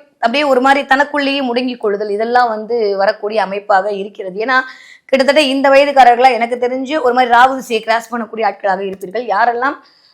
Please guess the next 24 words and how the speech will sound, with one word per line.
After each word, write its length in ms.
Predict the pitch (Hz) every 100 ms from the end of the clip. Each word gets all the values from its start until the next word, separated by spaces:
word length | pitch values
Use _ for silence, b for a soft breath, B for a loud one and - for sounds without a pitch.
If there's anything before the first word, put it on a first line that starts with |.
| _ 294
அஹ், 220 | 247 202
மேஷ 260 | 233 254
ராசியில 340 | 233 208 226 220
ராகு 280 | 208 226 220
திசை 240 | 185 233 202
அப்படின்ற 300 | 190 208 202
விஷயத்துக்குள்ள 560 | 190 196 196 196 214 208
என்ட்ரி 260 | 208 226
ஆயிருக்கீங்களோ, 500 | 214 185 190 185 220 233
குரு 160 | 240
திசை 220 | 240 - 202
அப்படின்ற 280 | 190 196
விஷயத்துல 320 | 180 202 196 175
என்ட்ரி 260 | 185 214
ஆயிருக்கீங்களோ, 480 | 185 180 175 175 220 - b b b b b _ -
ஆஹ், 540 | 285 285 277 233 190 202
கொஞ்சம் 420 | - 277 294 302 277
உடல்நிலையில் 520 | 240 269 262 233 214
மட்டும் 240 | 196 196 240
கவனம் 340 | 185 180 196
தேவை. 240 | 180 170 170
ஏன்னா 160 | 185 220 240
கிட்டத்தட்ட 360 | 233 190 208 247 226 190 196 190
சனியுடைய 640 | - 196 214 233 220 208